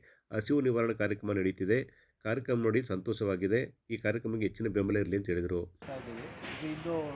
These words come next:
Speaker 2: ನಮ್ಮಲ್ಲಿ ಕೂಡ ಈ ಕಾರ್ಯಕ್ರಮ ನಾವು ನಡೀತಾ ಇದ್ರು ಕೂಡ ಇಲ್ಲಿನ ಒಂದು ಅಚ್ಚುಕಟ್ಟು, ಇಲ್ಲಿ ಒಂದು ಎಲ್ಲರೂ ಒಂದು ಸಹಭಾಗಿತ್ವದಲ್ಲಿ ಮಾಡ್ತಾ ಇರೋದು ಈ ಕಾರ್ಯಕ್ರಮ ತುಂಬ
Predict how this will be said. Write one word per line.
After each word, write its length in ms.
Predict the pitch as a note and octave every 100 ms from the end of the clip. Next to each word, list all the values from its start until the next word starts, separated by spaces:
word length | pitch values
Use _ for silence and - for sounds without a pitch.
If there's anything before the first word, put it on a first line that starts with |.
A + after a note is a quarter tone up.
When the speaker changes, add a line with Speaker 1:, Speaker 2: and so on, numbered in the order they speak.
| C3 B2 A2+ G#2+ - - - -
Speaker 2:
ನಮ್ಮಲ್ಲಿ 360 | D3 F3+ G3
ಕೂಡ 180 | F#3 F#3
ಈ 120 | F#3
ಕಾರ್ಯಕ್ರಮ 400 | E3 D#3+ E3+ F3
ನಾವು 400 | E3+ D#3+ D3 C#3+
ನಡೀತಾ 240 | D#3 E3+ F3
ಇದ್ರು 280 | D#3 D3 D#3+
ಕೂಡ 100 | C#3+ G#2+ - - - - - D#3+
ಇಲ್ಲಿನ 220 | F#3 G#3
ಒಂದು 220 | G3+ F#3+ E3+
ಅಚ್ಚುಕಟ್ಟು, 540 | E3 - F3+ F3+ F3+
ಇಲ್ಲಿ 520 | F#3 - D#3 E3 D#3+
ಒಂದು 260 | D3+ D3 D3
ಎಲ್ಲರೂ 220 | D3+ E3
ಒಂದು 500 | D#3 C#3 C3 C3+ -
ಸಹಭಾಗಿತ್ವದಲ್ಲಿ 880 | C3+ C#3+ D3+ D3+ D3+ - C3+ C3 B2+
ಮಾಡ್ತಾ 260 | C3+ C#3+
ಇರೋದು 500 | C#3 C3+ C3 B2+ B2+
ಈ 20 | C3
ಕಾರ್ಯಕ್ರಮ 400 | C3 - B2+ B2+
ತುಂಬ 400 | - D3+ D3